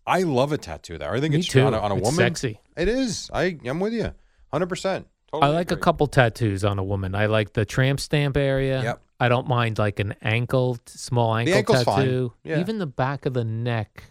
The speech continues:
Speaker 1: Yeah, that's okay. That's cool. Is that where you're gonna get yours?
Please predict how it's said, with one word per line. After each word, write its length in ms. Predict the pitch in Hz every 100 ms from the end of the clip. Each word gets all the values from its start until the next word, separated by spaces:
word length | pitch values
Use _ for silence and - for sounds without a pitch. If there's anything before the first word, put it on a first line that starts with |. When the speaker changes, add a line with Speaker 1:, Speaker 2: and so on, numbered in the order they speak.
| _ -
Speaker 1:
Yeah, 220 | 175 147
that's 240 | 151 -
okay. 320 | 175 127 120 - - - - _ _ _ _ _ _ _ -
That's 180 | 127
cool. 300 | - 104 101 _ _ - - -
Is 40 | - -
that 120 | 101
where 80 | 95
you're 80 | 101
gonna 120 | 101
get 80 | 95
yours? 340 | 104 117 104